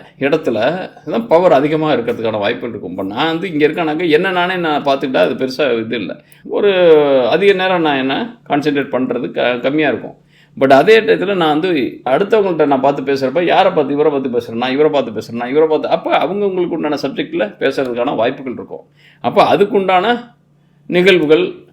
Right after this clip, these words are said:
தன்மைகள்லாம் வர்றதுக்கான வாய்ப்புகள் இருக்கும். அப்போ ப்ளஸ் ஆர் மைனஸ் எந்த பலனா இருந்தாலும் சரி, நல்லதோ கெட்டதோ எது மாதிரி தன்மைகளா இருந்தாலும், அந்த கோள் வந்து எ-, எந்த இடத்த பார்வையிடுறாரு,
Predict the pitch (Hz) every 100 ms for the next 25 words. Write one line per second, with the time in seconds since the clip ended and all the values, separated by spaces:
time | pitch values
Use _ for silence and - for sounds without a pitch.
0 | - 170 190 180 151 151 208 - - 139
1 | 143 131 127 113 147 151 127 117 117 113
2 | - 117 123 202 - 220 247 - 180 151
3 | 160 170 147 92 120 175 175 170 170 165
4 | 160 151 151 95 104 110 123 139 135 131
5 | 170 135 139 185 190 170 143 143 139 135
6 | 113 110 143 185 - - - 101 107 107
7 | 147 190 175 143 165 120 110 160 226 208
8 | 180 151 131 127 123 107 95 95